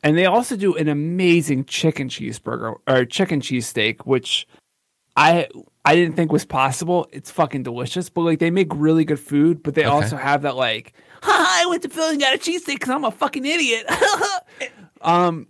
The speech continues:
Speaker 2: I don't,
Speaker 1: but,
Speaker 2: I don't,
Speaker 1: like
Speaker 2: I'm okay being that guy, to be honest. I'm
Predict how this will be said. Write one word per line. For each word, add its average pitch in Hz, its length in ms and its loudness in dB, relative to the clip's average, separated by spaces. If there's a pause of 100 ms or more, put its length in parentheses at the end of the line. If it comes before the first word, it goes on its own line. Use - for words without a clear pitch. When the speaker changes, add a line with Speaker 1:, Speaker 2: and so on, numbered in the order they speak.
(160)
Speaker 2:
I 285 160 2
don't, 440 160 -4
Speaker 1:
but, - 80 0
Speaker 2:
I - 80 6
don't, - 40 2
Speaker 1:
like - 160 4
Speaker 2:
I'm 415 200 -2
okay 339 240 -4
being 247 260 -8
that 214 160 -2
guy, 208 240 -4
to 165 80 -6
be 98 160 -8
honest. 78 420 -12
I'm 277 140 0